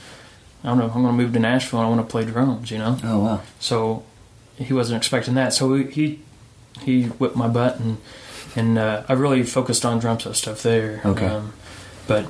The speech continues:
Speaker 1: yeah, he was, he was great. And then, um, so why, you said, why do, when, what made me move to Nashville?
Speaker 2: Well, yeah, what, but what was your initial motivation to move to Nashville as opposed to, uh, staying in, ho-, at, in your hometown or
Speaker 1: Okay.
Speaker 2: maybe another, uh, music city,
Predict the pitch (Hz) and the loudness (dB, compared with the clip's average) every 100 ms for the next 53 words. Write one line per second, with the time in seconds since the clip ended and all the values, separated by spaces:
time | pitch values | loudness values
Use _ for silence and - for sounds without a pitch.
0 | - 120 110 135 143 120 - - 135 120 | -6 -6 -4 -2 0 0 -2 0 -2 -2
1 | 117 113 120 113 - - - 131 135 135 | -2 0 0 -2 -12 -20 -4 0 2 2
2 | 127 127 123 120 117 - - - - 123 | 2 2 2 0 -4 -10 -14 -12 -6 -2
3 | 117 113 120 123 120 113 - - 120 123 | -2 -2 0 2 0 -2 -10 -6 -2 -2
4 | 113 120 117 113 - - - 120 120 110 | 0 0 0 -2 -8 -18 -6 -2 -2 0
5 | 127 127 127 123 127 123 123 123 - 131 | 0 2 2 2 2 2 0 -2 -2 -2
6 | 127 147 175 208 185 143 - 135 147 131 | 0 -2 0 2 4 2 2 2 0 2
7 | 139 131 110 98 98 120 - 95 90 85 | 2 2 2 2 2 2 2 2 0 0
8 | 85 - 92 90 87 92 87 87 95 87 | -2 -4 -2 -2 0 -2 -2 -2 -2 0
9 | 87 98 92 85 - 95 87 85 - 87 | -2 -2 -2 -2 -2 -2 0 0 -2 -2
10 | - 104 95 92 87 92 90 87 - 92 | 0 2 2 2 0 -4 -4 -8 -6 -4
11 | 87 82 101 95 - 98 95 95 95 90 | -4 0 0 0 -2 -2 0 0 -2 -2
12 | - 90 92 92 92 92 92 92 90 - | -2 -2 0 0 0 0 0 0 -2 -6
13 | - - - - - - - - - - | -18 -16 -14 -12 -12 -14 -14 -16 -20 -20
14 | - - - 104 101 95 - - 101 90 | -20 -20 -4 2 2 2 0 0 0 0
15 | 85 82 | 0 -2